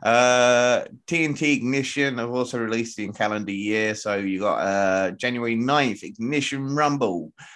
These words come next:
February sixth, Sky's the Limit. March thirteenth,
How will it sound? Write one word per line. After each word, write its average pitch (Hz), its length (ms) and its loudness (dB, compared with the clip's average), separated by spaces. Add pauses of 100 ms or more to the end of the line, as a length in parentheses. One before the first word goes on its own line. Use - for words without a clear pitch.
(220)
February 104 580 0
sixth, - 460 -8 (180)
Sky's 95 560 -2
the 101 60 -2
Limit. 107 400 0 (400)
March 139 340 0
thirteenth, 143 800 0